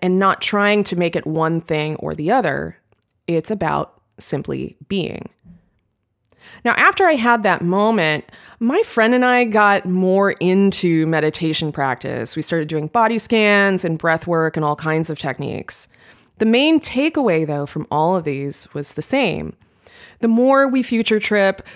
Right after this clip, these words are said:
the more we get stuck in the past, the more we try to force something to happen,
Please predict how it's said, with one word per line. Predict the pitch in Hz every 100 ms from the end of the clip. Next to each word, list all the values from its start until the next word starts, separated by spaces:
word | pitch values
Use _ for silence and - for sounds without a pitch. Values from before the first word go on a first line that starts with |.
| -
the | -
more | 220 226
we | 247
get | 233 220
stuck | - 202
in | 196
the | 185
past, | 214 214 190 180 175 - -
the | 175
more | 175 165 180
we | 180
try | 170 165
to | 151
force | - - 330 339 -
something | 233 202 165
to | 151
happen, | 151 151 - 151 147